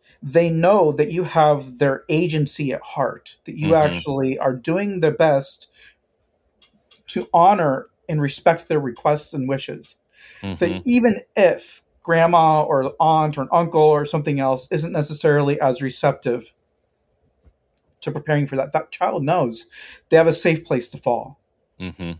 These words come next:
Speaker 1: That
Speaker 2: Mm-hmm.
Speaker 1: that's just
Speaker 2: Mm-hmm.
Speaker 1: out there. At home, it's okay. You're safe. I, you know, you can, I respect your desires. I s-, respect your needs.
Speaker 2: Mm-hmm.
Speaker 1: And
Speaker 2: Mm-hmm.
Speaker 1: that makes a lot of difference.
Speaker 2: Huge,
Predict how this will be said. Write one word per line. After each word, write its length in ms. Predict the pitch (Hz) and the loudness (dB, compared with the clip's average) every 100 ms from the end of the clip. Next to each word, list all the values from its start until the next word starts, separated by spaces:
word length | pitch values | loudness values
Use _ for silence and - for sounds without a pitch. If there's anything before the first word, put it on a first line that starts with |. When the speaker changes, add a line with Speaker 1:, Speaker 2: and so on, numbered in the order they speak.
| _ _ _ - | _ _ _ 0
Speaker 1:
That 240 | 139 104 | 2 2
Speaker 2:
Mm-hmm. 140 | 90 87 87 _ _ _ _ - | -4 -10 -10 _ _ _ _ -2
Speaker 1:
that's 220 | 220 220 | -2 0
just 180 | 226 185 | -2 4
Speaker 2:
Mm-hmm. 200 | 180 175 | 4 4
Speaker 1:
out 40 | |
there. 380 | 170 151 123 120 | 2 2 0 -2
At 140 | 165 147 | -2 -2
home, 600 | - 214 233 160 127 - - | 0 2 4 2 -4 -10 -12
it's 160 | 156 | -8
okay. 380 | 170 151 - 175 | -6 -6 -6 -8
You're 240 | 123 139 123 | -8 -10 -10
safe. 420 | - 165 - - _ | -4 -2 -4 -12 _
I, 180 | 139 135 139 - | -6 -6 -8 -12
you 120 | 139 | -6
know, 120 | 127 | -6
you 220 | 123 147 | -6 -8
can, 260 | 147 151 143 - - - - | -6 -6 -6 -12 -20 -6 2
I 80 | |
respect 580 | 151 151 147 - 160 156 | 2 2 -4 0 0 0
your 140 | 151 139 | -4 -4
desires. 480 | 127 135 131 120 117 | -4 -2 0 0 -4
I 20 | |
s-, 180 | 113 - - | -10 -16 -10
respect 460 | 147 - 165 - | -10 0 0 0
your 100 | 151 | -4
needs. 600 | 131 135 120 - - - _ _ _ | -4 -2 -4 -8 -16 -18 _ _ _
Speaker 2:
Mm-hmm. 220 | 98 87 95 | -12 -10 -8
Speaker 1:
And 200 | 90 85 _ _ - 95 | -10 -12 _ _ -10 -2
Speaker 2:
Mm-hmm. 140 | 151 | 0
Speaker 1:
that 220 | 202 277 226 | 2 2 0
makes 180 | 190 - | -6 -4
a 60 | |
lot 260 | 143 180 139 | -2 0 -2
of 140 | 110 | -4
difference. 560 | 127 127 98 113 - - _ _ _ _ _ _ _ _ _ | -8 -8 -12 -18 -18 -20 _ _ _ _ _ _ _ _ _
Speaker 2:
Huge, 640 | - 214 165 - - - | -6 0 0 -2 -8 -10